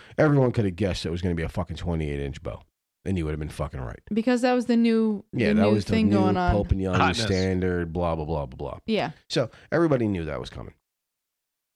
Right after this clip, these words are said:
Speaker 1: But still, they had, you know, it was on Facebook, it was on Instagram, it was on Tumblr, it was on fucking Twitter, it was on
Speaker 2: Which
Speaker 1: everything.
Speaker 2: at twenty-eight, that would be interesting for me to shoot.
Speaker 1: Well, if you win the Triax, it's the twenty-eight. There you go.
Speaker 2: Ooh, then what would we do with my Evolve?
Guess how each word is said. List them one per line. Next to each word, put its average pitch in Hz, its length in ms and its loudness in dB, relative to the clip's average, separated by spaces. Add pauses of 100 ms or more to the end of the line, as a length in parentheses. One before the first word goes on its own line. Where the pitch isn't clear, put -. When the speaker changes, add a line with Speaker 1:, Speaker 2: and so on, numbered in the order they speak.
(280)
Speaker 1:
But 104 240 -4 (280)
still, 101 480 -2 (340)
they 87 120 -2
had, 80 360 -4 (300)
you 90 100 -4
know, 71 200 -6 (260)
it 104 60 -4
was 92 140 -2
on 71 140 -6
Facebook, 82 460 -6
it - 20 -8
was 78 100 -6
on 73 140 -6
Instagram, 95 560 -2
it 90 80 -4
was 82 100 -8
on 67 160 -8
Tumblr, 107 460 -2
it 65 60 -4
was 80 120 -8
on 71 100 -10
fucking - 300 -8
Twitter, 101 280 -2
it 87 40 -4
was 92 100 -6
on 233 60 4
Speaker 2:
Which 226 80 6
Speaker 1:
everything. 208 220 -2
Speaker 2:
at - 40 -10
twenty-eight, 254 640 -2
that 202 140 -2
would 240 160 0
be 185 140 -4
interesting 180 420 -6
for 165 100 -10
me 175 160 -4
to 170 80 -10
shoot. - 320 -10 (840)
Speaker 1:
Well, 85 140 -2
if - 80 -10
you 82 80 -2
win 101 140 0
the 80 100 -4
Triax, 110 500 -2
it's - 160 -14
the - 120 -12
twenty-eight. 113 440 -2
There 95 120 -8
you 92 160 0
go. - 560 -10
Speaker 2:
Ooh, 330 1160 -2
then 240 160 2
what 262 200 2
would 277 120 -2
we 277 120 0
do 294 220 -4
with 302 80 -10
my 302 180 -4
Evolve? 285 520 -2